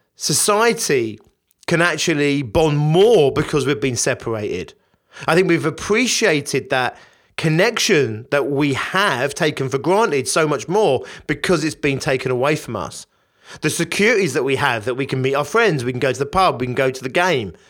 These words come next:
they've been taken away. And because of that, we're having to really reassess and reevaluate what's important to us. And some of the things we thought were important, we realised weren't important. And some of the things we took for granted, we realise are so important.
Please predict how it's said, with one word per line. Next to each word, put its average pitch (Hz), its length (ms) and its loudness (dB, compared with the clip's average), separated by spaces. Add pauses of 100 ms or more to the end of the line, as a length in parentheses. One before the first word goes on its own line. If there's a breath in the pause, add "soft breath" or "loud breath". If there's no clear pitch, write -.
(260 loud breath)
they've 165 140 2
been 160 140 0
taken 156 340 0
away. 175 360 2
And 143 80 0
because 202 340 0
of 214 100 4
that, 113 260 0 (260 loud breath)
we're 156 120 2
having 165 180 2
to 156 140 0
really 175 320 4
reassess 151 680 0
and 147 120 -2
reevaluate 139 960 0 (440 soft breath)
what's 151 180 0
important 185 500 0
to 139 160 0
us. 98 340 -6 (400 loud breath)
And 151 80 0
some 220 200 2
of 202 40 4
the - 60 0
things 170 220 2
we 147 100 0
thought 214 240 4
were 185 120 4
important, 135 580 2
we 143 100 0
realised 147 320 2
weren't 185 220 2
important. 123 560 0 (200 loud breath)
And 135 120 -2
some 180 120 4
of 165 80 0
the - 40 -10
things 156 120 0
we 135 80 -2
took 135 200 -2
for 135 80 -2
granted, 156 420 2
we 147 80 2
realise 143 400 2
are 117 60 -2
so 180 340 2
important. 123 720 0